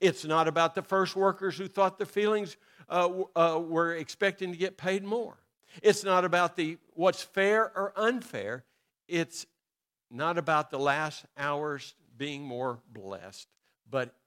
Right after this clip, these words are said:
it's all about the landowner. It's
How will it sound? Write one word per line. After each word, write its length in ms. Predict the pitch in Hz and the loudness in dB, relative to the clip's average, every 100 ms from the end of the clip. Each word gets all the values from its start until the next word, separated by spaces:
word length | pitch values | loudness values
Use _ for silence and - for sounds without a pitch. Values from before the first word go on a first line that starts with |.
| _ _ _ 131 | _ _ _ -14
it's 260 | 113 - _ _ | -14 -16 _ _
all 320 | 202 220 156 | -4 -2 -4
about 480 | 117 95 80 76 - _ _ _ _ _ | -8 -10 -12 -14 -16 _ _ _ _ _
the 100 | - | -12
landowner. 460 | 131 170 180 101 87 _ _ _ _ _ _ _ _ _ _ _ _ - | -10 -8 -10 -14 -16 _ _ _ _ _ _ _ _ _ _ _ _ -8
It's 260 | 139 - | -8 -8